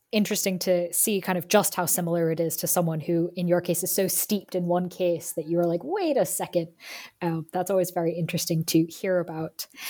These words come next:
We've been talking throughout this about kind of the implications,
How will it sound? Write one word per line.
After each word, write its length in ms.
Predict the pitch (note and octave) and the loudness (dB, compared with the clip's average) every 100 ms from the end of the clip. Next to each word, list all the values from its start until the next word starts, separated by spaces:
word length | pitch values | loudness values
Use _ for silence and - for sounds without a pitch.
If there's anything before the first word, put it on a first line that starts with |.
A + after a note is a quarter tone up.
| - - - _ _ _ _ _ | -10 -10 -16 _ _ _ _ _
We've 320 | A3+ D4+ D#4 - _ _ - | 2 6 6 2 _ _ 2
been 180 | D4+ | 4
talking 600 | D4 - F4 E4+ C#4+ B3 | 2 -2 -2 0 -2 -2
throughout 420 | A#3 - G#3 G#3 F#3+ | -4 -2 2 2 0
this 220 | E3+ - | -2 0
about 180 | F3 E3+ | 0 0
kind 140 | F3+ | 0
of 60 | F3 | 2
the 80 | |
implications, 1080 | F#3+ G3+ F#3+ - F#3+ F3+ - E3 D3+ - - | 0 0 -2 0 2 2 2 -2 -2 -2 -2